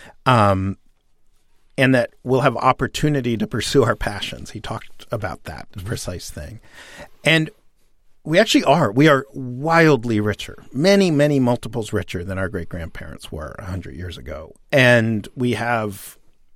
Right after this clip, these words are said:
Speaker 1: you know, life-saving drugs and, and comforts and, oppor-, you know, he didn't even talk about air conditioning. He didn't talk about airplanes and, and, you know, all the things that make our lives better. And not
Speaker 2: Yeah,
Speaker 1: just
Speaker 2: he didn't talk about Google.
Speaker 1: Didn't talk about Google.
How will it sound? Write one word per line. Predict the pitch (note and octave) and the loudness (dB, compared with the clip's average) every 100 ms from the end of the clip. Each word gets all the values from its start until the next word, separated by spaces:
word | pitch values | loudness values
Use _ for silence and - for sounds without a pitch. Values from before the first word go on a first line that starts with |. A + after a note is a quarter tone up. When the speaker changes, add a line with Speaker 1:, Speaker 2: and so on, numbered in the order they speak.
| - _ _ - | -20 _ _ -8
Speaker 1:
you | |
know, | G#2 F2 D#2 - _ _ _ - | -6 -8 -14 -20 _ _ _ -6
life-saving | A#2 A2 G#2+ G2 | -4 -2 -4 -4
drugs | G2+ G3 E3+ G#2 G2+ | 0 4 4 0 -8
and, | G2 G2 F2+ E2 | -8 -8 -8 -8
and | A2 G2+ F#2+ F2+ | -4 -4 -4 -6
comforts | - E3 - B2 - - | -8 -8 -6 -8 -8 -12
and, | G2 | -10
oppor-, | G#2+ C3 - | -10 -12 -6
you | C3 | -2
know, | A2 F2+ F#2+ | -2 -4 -6
he | B2+ | -2
didn't | F3 D3+ | 2 4
even | A#2 | 4
talk | E3+ F#3 | 4 4
about | C#3 | 4
air | B2+ G#3 | 4 4
conditioning. | E3 B2 B2+ E3 F3+ | 4 0 0 -2 -4
He | D#3 | -6
didn't | D#3+ D#3 | -6 -2
talk | D3 D3 | 0 2
about | - D#3 | 0 0
airplanes | C3 F3 C3 C3 D3+ D3 - D3+ | 0 0 -2 -2 -4 -6 -8 -4
and, | A2+ G#2+ G#2 | -2 -2 -4
and, | A2+ G#2 G2+ F#2 - - - - - | -2 -2 -2 -4 -10 -20 -20 -20 -16
you | - D3 | 0 2
know, | A#2 | 4
all | C#3+ E3 E3+ | 6 8 6
the | C#3+ C3+ | 6 2
things | C#3 A#2+ G#2+ | 2 0 -2
that | - | -4
make | G#2 G2+ | -6 -6
our | G2 | -6
lives | F#2 F#2 F2 | -6 -8 -12
better. | - E2 F2 | -12 -12 -8
And | A#2+ | 0
not | F3+ G#3 | 2 4
Speaker 2:
Yeah, | |
Speaker 1:
just | C3+ B2+ | 4 4
Speaker 2:
he | C3 | 2
didn't | A2+ | 0
talk | A2+ | 0
about | G#2+ G2+ | 0 -2
Google. | G#2 A#2 G2 - - | -2 -4 -6 -8 0
Speaker 1:
Didn't | - C#3+ | 4 6
talk | D#3 D3+ | 6 6
about | D3+ | 6
Google. | D3+ F3 A#2 - | 6 6 4 -2